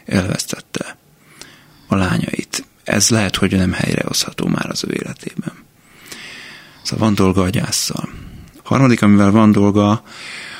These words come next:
hogy hogyan definiálom magam újra. Mert ő úgy hivatkozik magáról, hogy nagymama. Neki ez a szerepe, és pont. Nyilván ebben a levélben, ezekben az érzésekben van ez így,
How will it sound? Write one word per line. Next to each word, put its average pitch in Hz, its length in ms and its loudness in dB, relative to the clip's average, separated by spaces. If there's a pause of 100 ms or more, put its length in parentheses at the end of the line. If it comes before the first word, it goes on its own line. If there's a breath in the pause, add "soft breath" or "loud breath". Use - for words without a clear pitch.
(420 loud breath)
hogy 95 560 0
hogyan 104 280 2
definiálom 98 560 2
magam 95 300 4
újra. 95 280 2 (500 loud breath)
Mert 110 140 2
ő 113 100 6
úgy 127 240 4
hivatkozik 104 420 2
magáról, 101 320 2
hogy 101 100 4
nagymama. 95 520 4 (520)
Neki 110 200 2
ez 104 60 2
a 107 60 4
szerepe, - 540 -2 (200)
és - 180 -4
pont. - 400 -4 (500 loud breath)
Nyilván 104 440 2 (560)
ebben 104 360 2
a 101 40 2
levélben, 95 640 2
ezekben 92 400 0
az 95 100 0
érzésekben 98 720 2 (120)
van 101 200 2
ez 92 160 2
így, 120 220 4